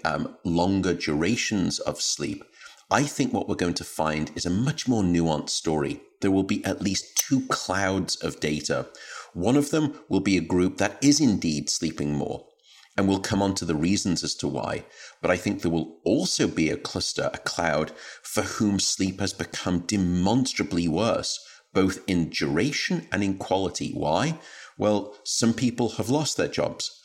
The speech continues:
Other people don't know if they will keep their job. Other people just have high anxiety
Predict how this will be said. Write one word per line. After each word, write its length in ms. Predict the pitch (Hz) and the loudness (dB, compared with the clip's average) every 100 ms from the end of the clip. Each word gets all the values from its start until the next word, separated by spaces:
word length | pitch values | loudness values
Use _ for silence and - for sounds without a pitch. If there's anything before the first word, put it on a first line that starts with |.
| - - - | -20 -10 0
Other 160 | 107 | 2
people 360 | 117 120 107 104 | 2 0 0 0
don't 260 | 107 101 104 | 2 0 2
know 300 | 90 90 - | 2 2 0
if 140 | 92 | -4
they 160 | 87 85 | 0 0
will 200 | 107 - | 0 -4
keep 340 | - - - - | -6 -8 -8 -2
their 160 | 85 | -2
job. 380 | - - 62 - - - - - | 0 -2 -2 -6 -20 -20 -20 -4
Other 180 | 127 147 | 0 0
people 420 | - - 104 113 | 0 -2 0 0
just 280 | 104 113 - | 0 -2 -4
have 220 | - 95 | 0 0
high 380 | - - 95 92 | -2 -6 -2 0
anxiety 840 | 92 101 - 101 170 - - - | 2 0 0 0 0 0 -2 -4